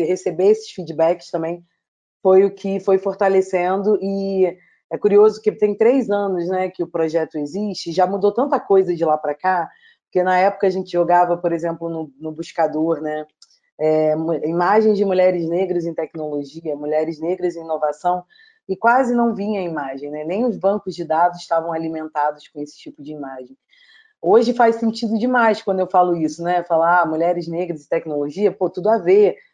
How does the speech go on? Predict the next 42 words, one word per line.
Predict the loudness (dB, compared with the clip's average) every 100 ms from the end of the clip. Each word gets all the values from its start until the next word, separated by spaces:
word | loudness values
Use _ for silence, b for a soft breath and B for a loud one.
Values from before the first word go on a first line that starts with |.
| b -4
mas | -2 -2 -2 0
acho | 2 2
que | 2
há | 2
três | 4 2 2 -2
anos | -2 0
atrás, | 0 2 2 2 2 0
ainda | -2 0 -2
é |
um | -2
pouco | -4 -6 -6 -6
tempo, | -4 -4 -6
isso | -4 -2
ainda | 0 0
não | 0 2
era | 2 2 -2 -12
visto | -14 -10 -6
assim | -6 -6 -10
como | -6 -6 -8
tem | -12 -14
sido | -14 -16
visto | -16 -20 -8 -6
hoje. | -6 -10 _ B B B B 2
E |
aí | 6 6
uma | 4 4
coisa | 4 4
que | -2 -2
conecta | 2 2 2 0 -4
com, | -4 -2 -2 -4 -6 -10 -14 _ _ _ _ _ _ _ _ -4
com | 0
esse | 2 2 0
desafio, | 0 2 0 -2 0
né? | 0 -2
Primeiro, | -2 4 4 4
o |
desafio | 2 2 2 0 2 -2
interno | 0 4 4 4 0
de | -2
ter | -2
coragem | 2 4 4 2 -2
de | -4 -4